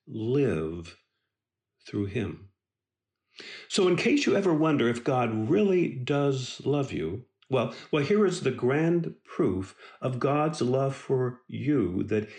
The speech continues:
he sent his only Son that you might live through him. There are many people that I know, and you, you probably know them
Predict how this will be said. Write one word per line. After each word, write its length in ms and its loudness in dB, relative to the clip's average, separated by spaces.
he 220 0
sent 380 -2
his 260 0
only 400 4
Son 760 -2
that 160 0
you 200 2
might 460 0
live 880 0
through 180 2
him. 400 0
There 160 2
are 80 4
many 240 4
people 380 -2
that 120 0
I 100 0
know, 240 2
and 140 2
you, 100 2
you 160 0
probably 380 -2
know 180 2
them 240 -4